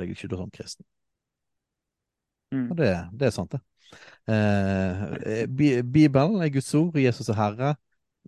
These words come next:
Speaker 1: Hvis man ikke, man kan ha masse teologiske uenigheter innenfor det, det som vi vil kalle for klassisk kristendom, eh, men, men, men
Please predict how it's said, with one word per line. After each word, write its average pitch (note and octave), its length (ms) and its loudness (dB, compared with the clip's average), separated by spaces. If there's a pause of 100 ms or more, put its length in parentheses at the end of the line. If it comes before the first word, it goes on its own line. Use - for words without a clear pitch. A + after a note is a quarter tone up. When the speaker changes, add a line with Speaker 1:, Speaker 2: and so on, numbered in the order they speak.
(140)
Speaker 1:
Hvis - 160 -8
man A2 120 0
ikke, G#2+ 280 0
man A2 140 -2
kan A#2 100 0
ha A2 100 0
masse A2+ 260 -2
teologiske B2 600 0
uenigheter G2 480 -2 (600)
innenfor A2 560 0
det, D3 80 4 (540)
det G#2+ 120 0
som G2 120 -6
vi F#2+ 100 0
vil F2+ 100 -4
kalle F#2+ 200 -4
for - 120 -8
klassisk - 400 -8
kristendom, A#2 400 -4 (480)
eh, E2+ 560 -6 (680)
men, G2 380 -4
men, F#2 340 -6 (460)
men G2+ 240 -4